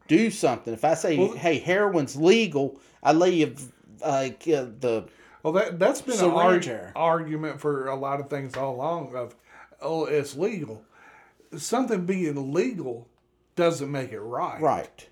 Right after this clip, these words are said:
Speaker 1: And I understand that. So
Speaker 2: Yeah.
Speaker 1: in turn, we've got stuff now like in Mountain Dew.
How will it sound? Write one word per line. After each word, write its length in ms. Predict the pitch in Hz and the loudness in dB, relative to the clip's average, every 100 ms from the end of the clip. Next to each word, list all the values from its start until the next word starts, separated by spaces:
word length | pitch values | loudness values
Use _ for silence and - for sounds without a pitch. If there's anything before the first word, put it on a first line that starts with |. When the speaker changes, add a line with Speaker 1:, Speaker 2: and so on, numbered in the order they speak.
| _ | _
Speaker 1:
And 160 | - 143 | -2 4
I 80 | 165 | 4
understand 540 | 160 135 - 208 117 | 2 -2 -2 -2 -2
that. 260 | 90 - - | -6 -10 0
So 140 | 180 | 4
Speaker 2:
Yeah. 60 | 165 | 4
Speaker 1:
in 80 | 156 | 2
turn, 520 | - 214 202 165 143 - - _ - | -2 -2 2 0 -2 -12 -20 _ 2
we've 240 | 196 226 | 2 4
got 280 | 214 175 - | 2 2 -2
stuff 300 | - 151 147 | -2 -2 0
now 220 | 156 143 | 0 0
like 220 | 135 120 110 | 0 -2 -4
in 140 | 104 | -4
Mountain 420 | 107 101 - 104 | -4 -4 -6 -10
Dew. 440 | 107 156 175 165 | 0 2 4 2